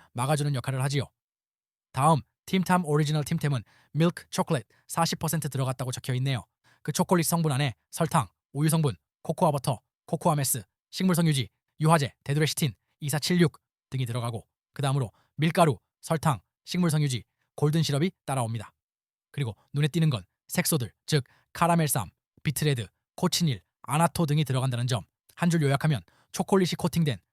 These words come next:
바삭한 크림형 초코 과자예요. 카라멜 쌈, 색소는 탄수화물에 암모늄 화합물을 가하고 열처리하여 얻는 색소로 주로 암모니아 처리 과정을 거쳐 만들어지며 이는 콜라, 간장,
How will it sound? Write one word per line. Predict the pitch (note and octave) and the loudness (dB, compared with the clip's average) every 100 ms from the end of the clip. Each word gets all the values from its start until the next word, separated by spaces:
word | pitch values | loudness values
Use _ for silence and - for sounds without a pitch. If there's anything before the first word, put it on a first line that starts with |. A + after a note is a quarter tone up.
| _ - | _ -4
바삭한 | C3+ C#3 D#3+ D#3 | 0 0 0 -2
크림형 | - E3+ A2+ - _ | 0 0 0 -4 _
초코 | - F3+ D#3+ | -6 -2 0
과자예요. | C3+ A#2 A2 G2+ _ _ _ _ _ _ _ | -2 -2 -6 -10 _ _ _ _ _ _ _
카라멜 | - E3+ F3 | 0 2 4
쌈, | D#3+ A2 - _ | 2 -2 -8 _
색소는 | - D#3+ D#3+ A2+ - _ | -6 -4 -2 -4 -8 _
탄수화물에 | - F3+ F3+ E3 D3+ A#2 - _ - | -2 0 4 4 2 0 -6 _ -4
암모늄 | C#3+ E3+ F3 E3+ | 2 4 4 4
화합물을 | C#3+ D#3+ E3 E3+ D3 | 4 4 6 4 2
가하고 | B2 B2+ G2 _ _ | 0 -2 -4 _ _
열처리하여 | C#3 D3+ F3 D#3+ D#3 - _ - | -4 0 2 4 4 2 _ -6
얻는 | C3+ D#3+ | 0 0
색소로 | D#3+ - D#3 - _ _ _ | 0 2 0 0 _ _ _
주로 | - F3 B2 _ - | 0 2 0 _ -6
암모니아 | C#3 D#3+ E3 D#3 | 0 2 4 2
처리 | - E3 | 0 0
과정을 | C#3 C#3+ C#3+ | 0 0 0
거쳐 | C3+ C#3 G#2 _ - | 0 -2 -4 _ -6
만들어지며 | C3 D#3 C3+ C#3+ G2+ - _ _ _ | -2 0 0 -2 -4 -8 _ _ _
이는 | D#3+ A#2+ - _ | -2 -2 -4 _
콜라, | - F3+ D#3 - _ _ | 0 4 2 0 _ _
간장, | - E3+ E3 | 0 2 2